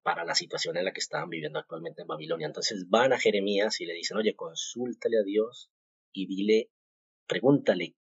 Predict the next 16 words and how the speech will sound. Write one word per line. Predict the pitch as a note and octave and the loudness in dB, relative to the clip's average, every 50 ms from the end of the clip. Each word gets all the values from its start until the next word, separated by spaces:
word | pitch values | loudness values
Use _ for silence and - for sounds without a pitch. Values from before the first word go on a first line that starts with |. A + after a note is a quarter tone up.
| _ - | _ -2
qué | - A#2+ A#2 A#2+ | 2 2 2 2
es | A#2+ A#2 | 2 2
lo | A2+ G#2+ | 2 2
que | - - G2 | 2 0 -4
debemos | F2+ F2+ F2+ F2+ G2 G2+ - - - | -4 -6 -6 -8 -8 -8 -10 -8 -8
hacer. | - - - D#2+ - - | -10 -8 -8 -8 -10 -10
Y | E2 F2+ | -12 -12
nosotros | F#2+ - - G2 - A#2 A2 - | -10 -10 -4 -2 -2 -2 -2 -2
te | - - B2+ B2 | 0 2 2 2
prometemos | B2+ - B2 A#2+ A2+ A2 G2+ G2 - A2 A2 A#2 - - | 2 4 4 4 4 4 2 2 2 2 2 0 -4 -6
que | - - F#2 | -10 -12 -10
lo | F2+ F2+ F2 - | -8 -8 -8 -8
que | - F2+ F2+ | -8 -10 -10
Él | F2+ F#2 G2 | -10 -8 -8
nos | G#2+ G#2+ F#2+ - - | -8 -8 -8 -8 -6
diga, | F#2 A2+ B2 G#2+ F#2+ G2+ G#2 G#2 - | -2 0 2 2 4 2 2 0 -2